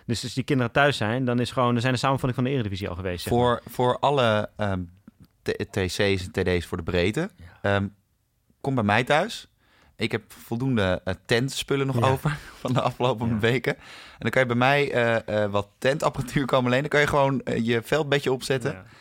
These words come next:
Speaker 2: en gewoon gaan slapen op de club, want dat maakt toch niks meer uit.
Speaker 1: Ja, het is echt, het is, het is zo, eh,
Speaker 2: Leg het ook maar
Speaker 1: zo
Speaker 2: uit.
Speaker 1: doorgeschoten.
Speaker 2: Maar leg, leg het maar uit aan je vriendin, hè?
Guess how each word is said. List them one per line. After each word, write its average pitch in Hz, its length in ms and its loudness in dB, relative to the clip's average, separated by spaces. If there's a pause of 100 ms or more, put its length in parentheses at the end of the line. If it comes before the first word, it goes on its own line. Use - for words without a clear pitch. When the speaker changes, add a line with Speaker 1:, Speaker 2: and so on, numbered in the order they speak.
(140)
Speaker 2:
en 139 140 -2
gewoon 104 180 0
gaan 95 120 -4
slapen 165 380 -2
op 196 80 -10
de 160 100 -4
club, 156 220 -2
want 120 160 -6
dat - 100 -16
maakt - 160 -12
toch 113 100 -4
niks 143 160 -2
meer 139 120 2
uit. 127 160 2
Speaker 1:
Ja, - 60 -20
het - 220 -20
is - 100 -20
echt, - 260 -20
het 110 140 -14
is, 110 140 -10
het 131 140 -14
is - 140 -8
zo, 151 340 0
eh, 131 140 2
Speaker 2:
Leg 131 100 2
het 131 80 0
ook 139 80 2
maar 135 100 4
Speaker 1:
zo 110 60 6
Speaker 2:
uit. 143 100 4
Speaker 1:
doorgeschoten. 127 440 -2
Speaker 2:
Maar 170 100 2
leg, 214 180 2
leg 190 200 0
het 190 100 -2
maar 170 140 2
uit 170 180 2
aan 160 80 2
je 143 60 0
vriendin, 147 320 -2
hè? 110 80 0